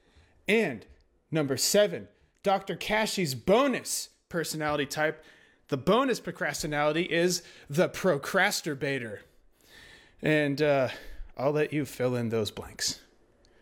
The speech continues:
All right? Now that you've had the ability to self-identify with one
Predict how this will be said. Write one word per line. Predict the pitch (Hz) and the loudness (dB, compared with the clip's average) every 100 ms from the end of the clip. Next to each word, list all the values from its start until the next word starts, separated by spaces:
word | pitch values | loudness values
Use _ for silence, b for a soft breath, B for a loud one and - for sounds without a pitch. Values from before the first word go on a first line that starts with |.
| _ 107 | _ -4
All | |
right? | 104 117 - b b b b _ _ _ B B B B B B B B B B - - _ | -2 -2 -4 b b b b _ _ _ B B B B B B B B B B -20 -20 _
Now | 151 269 | 4 6
that | 370 349 | 6 6
you've | 370 | 4
had | 359 415 | 6 6
the | 392 | 8
ability | 415 349 359 339 | 8 6 2 2
to | 302 | -2
self-identify | 339 320 330 320 311 311 311 | -4 -2 -2 -2 -4 -2 -2
with | 269 - | -2 -2
one | 185 330 403 370 | 2 4 2 -2